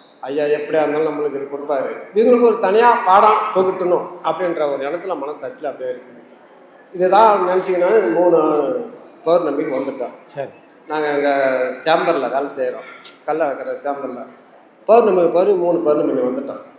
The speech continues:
Speaker 1: வந்த பிறகு என் பொருள் நல்லா இருக்கு சார். அதான். அந்த ஐயா என் கனவுல கூட வந்து போயிருந்தாங்க. இன்னும் உபதேசம் வாங்கல, ஏன்னா எனக்கு இன்னும் டைம் இருக்குது, இன்னும் வேலை இருக்குது, வீடு கொஞ்சம் வேலை இருக்குது. ஏன்னா உபதேசம் வாங்கினா நீங்க கரெக்டா பாடம் கரெக்டா பண்ணணுன்றீங்க.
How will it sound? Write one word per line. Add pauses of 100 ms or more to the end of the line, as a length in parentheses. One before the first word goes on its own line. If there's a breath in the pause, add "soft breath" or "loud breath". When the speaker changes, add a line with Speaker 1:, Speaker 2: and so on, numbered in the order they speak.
(240)
Speaker 1:
வந்த
பிறகு
என்
பொருள்
நல்லா
இருக்கு
சார். (440)
அதான். (400)
அந்த
ஐயா
என்
கனவுல
கூட
வந்து
போயிருந்தாங்க. (1000 soft breath)
இன்னும்
உபதேசம்
வாங்கல,
ஏன்னா
எனக்கு
இன்னும்
டைம்
இருக்குது,
இன்னும்
வேலை
இருக்குது, (440 loud breath)
வீடு
கொஞ்சம்
வேலை
இருக்குது. (200)
ஏன்னா
உபதேசம்
வாங்கினா
நீங்க
கரெக்டா
பாடம்
கரெக்டா (100)
பண்ணணுன்றீங்க.